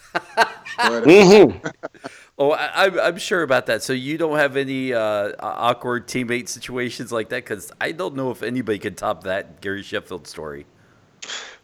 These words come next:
Speaker 1: No, no. You know what? In two thousand, uh, what was it? Two thousand seven.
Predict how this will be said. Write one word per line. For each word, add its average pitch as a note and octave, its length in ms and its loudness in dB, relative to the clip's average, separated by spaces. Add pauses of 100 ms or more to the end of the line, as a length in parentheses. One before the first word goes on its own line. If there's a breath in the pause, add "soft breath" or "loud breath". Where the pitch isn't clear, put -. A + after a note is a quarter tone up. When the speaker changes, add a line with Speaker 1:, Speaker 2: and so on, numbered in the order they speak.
Speaker 1:
No, A#2+ 420 -4
no. C3 220 -4 (300)
You E3 100 2
know G3 220 8
what? A3 320 10 (100)
In C#3+ 200 -8
two G3 220 -6
thousand, F3 640 2
uh, B2+ 320 -2
what D3+ 140 0
was G#2+ 120 -6
it? - 120 -18
Two F3+ 100 -6
thousand E3+ 460 4
seven. C3+ 560 0